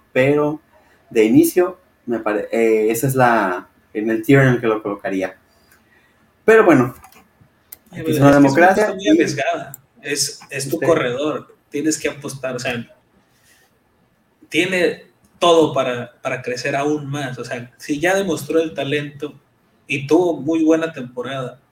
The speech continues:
Speaker 2: lo único que le faltaba es que le den un poquito más de balones. O sea, el des-, el desempeño lo tiene, con la mitad de los,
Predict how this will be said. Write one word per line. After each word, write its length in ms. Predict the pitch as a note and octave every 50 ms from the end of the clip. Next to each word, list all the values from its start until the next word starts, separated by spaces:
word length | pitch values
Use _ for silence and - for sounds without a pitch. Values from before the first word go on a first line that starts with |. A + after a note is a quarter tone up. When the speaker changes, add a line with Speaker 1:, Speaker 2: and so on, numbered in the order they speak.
| _ _ _ _ _ _ _ - - - _ _ _
Speaker 2:
lo 120 | - C#3+ D3+
único 200 | E3 E3+ E3 D#3+
que 100 | F3+ C#3+
le 100 | C3+ C3
faltaba 760 | C3+ C3 A#2+ A#2 - C#3+ D3 D#3 E3 D#3+ D#3+ - - _ _ _ _ -
es 520 | C#3 C#3+ C#3+ C#3 C3+ C#3 - - _ _ _ _ _ _
que 120 | - C3
le 100 | C3 C3+
den 120 | C#3 E3 F3+
un 100 | F3+ E3+
poquito 340 | E3+ E3 F3+ E3+ - E3+ E3
más 140 | E3 D#3+
de 80 | D#3+ D#3+
balones. 560 | D3 C3+ C3+ C#3+ D3 C3+ C3 - - - -
O 40 | -
sea, 100 | - C3+
el 60 | C3
des-, 280 | C3+ C3+ C3 - - -
el 80 | D3
desempeño 480 | D3 D3+ D3 - C#3+ C3+ D3 D3+ F3+ E3+
lo 80 | D3+ D3
tiene, 260 | D#3 D#3+ D#3+ C#3 -
con 120 | C#3+ C#3
la 100 | C#3 C3
mitad 320 | C3+ C3+ C3 - - D3+ D#3
de 120 | F3+ F3
los, 440 | E3+ D#3+ D3+ C3+ C3+ C3+ C3+ -